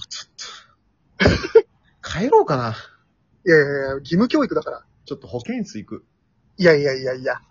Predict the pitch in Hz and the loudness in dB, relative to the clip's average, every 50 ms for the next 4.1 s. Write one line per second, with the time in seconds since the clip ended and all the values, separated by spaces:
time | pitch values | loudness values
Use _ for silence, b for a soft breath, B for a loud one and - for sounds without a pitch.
0 | _ _ _ 110 107 107 147 220 494 427 285 - - 131 120 113 110 - 110 110 | _ _ _ -14 -12 -10 -8 -4 -2 -2 -2 -2 -4 -10 -10 -10 -10 -8 -8 -8
1 | 101 - - - - 104 101 95 92 - 92 90 87 _ - 208 233 233 - - | -8 -10 -16 -20 -18 -18 -18 -18 -16 -16 -16 -16 -12 _ 2 2 2 2 2 0
2 | 151 180 226 240 _ - 165 175 208 - _ _ _ _ _ _ _ _ - 117 | 4 4 4 4 _ 0 2 2 2 2 _ _ _ _ _ _ _ _ -20 -20
3 | 104 - - - 175 247 277 - 330 - - 120 98 - 98 98 101 98 92 - | -20 -18 -14 -10 -8 -8 -6 -6 -8 -10 -10 -12 -12 -10 -10 -10 -10 -12 -12 -14
4 | - - | -18 -20